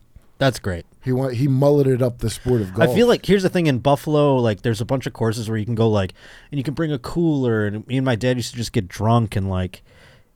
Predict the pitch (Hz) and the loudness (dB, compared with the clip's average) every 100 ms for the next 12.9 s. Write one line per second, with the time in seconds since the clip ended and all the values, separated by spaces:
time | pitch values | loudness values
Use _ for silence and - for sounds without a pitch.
0 | - 110 120 117 113 101 110 101 95 - | -6 -2 2 2 0 0 -2 0 -4 -6
1 | - - 110 110 104 110 - - 120 101 | -10 -10 -8 -6 -4 -6 -6 -2 -2 -2
2 | - 87 113 110 107 90 95 113 110 95 | -6 -8 -2 2 0 -2 -4 -2 -2 -4
3 | 92 92 98 98 95 104 - 117 101 82 | -6 -6 -6 -4 -6 -6 -6 -4 -4 -6
4 | 92 95 107 - 85 - - - 131 123 | -10 -4 -4 -4 -10 -12 -16 -8 -2 0
5 | 131 131 143 135 135 123 127 123 123 117 | 0 -2 -2 -2 0 -2 -2 -2 0 0
6 | 107 90 _ _ _ _ _ _ - 139 | -4 -10 _ _ _ _ _ _ -4 2
7 | 143 131 - 135 123 104 90 98 131 120 | 2 0 -2 -4 -2 -6 -6 -4 -4 -4
8 | 87 90 _ _ - _ _ 113 107 117 | -10 -14 _ _ -20 _ _ -4 0 0
9 | 104 104 101 - 113 107 110 107 110 107 | 0 -4 -6 -6 -4 -2 -2 0 0 0
10 | 101 120 110 95 90 - 87 - _ _ | -2 -2 -2 -2 -6 -8 -12 -14 _ _
11 | _ _ - 117 175 139 - 135 127 104 | _ _ -8 0 4 4 4 4 2 -2
12 | 104 87 113 110 - 104 90 87 82 | -4 -6 -4 -4 -4 -10 -10 -12 -14